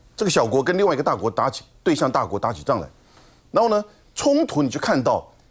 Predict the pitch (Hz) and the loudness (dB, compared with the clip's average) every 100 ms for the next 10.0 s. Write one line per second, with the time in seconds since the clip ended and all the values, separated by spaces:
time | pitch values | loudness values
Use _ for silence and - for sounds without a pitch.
0 | - - 277 185 156 170 113 110 117 113 | -14 -2 2 2 4 2 0 -4 -2 0
1 | 160 - 90 78 78 - 165 165 147 160 | 0 -2 -4 -6 -12 -4 0 0 0 0
2 | 165 - - _ _ - - 143 147 127 | -2 -6 -20 _ _ -10 -4 -2 -2 -2
3 | 98 143 156 240 175 104 - 123 120 131 | -4 -6 -2 0 2 0 -6 -6 -2 -2
4 | 90 80 82 85 - 147 151 - 131 - | -2 -6 -10 -10 -4 -4 -4 -8 -16 -18
5 | - - - - - 247 262 233 247 226 | -20 -20 -20 -16 0 2 2 2 2 2
6 | 190 175 131 135 139 143 135 - 208 127 | 0 -2 0 0 2 2 0 2 2 0
7 | 104 82 120 135 131 120 113 117 107 139 | -2 0 0 0 -2 -4 -4 -4 -2 0
8 | 135 143 131 127 107 92 113 95 - 104 | 2 2 2 2 0 -2 -4 -4 -4 -4
9 | 85 101 - 78 80 135 92 87 85 | -4 -2 -2 0 -2 -2 -2 -4 -4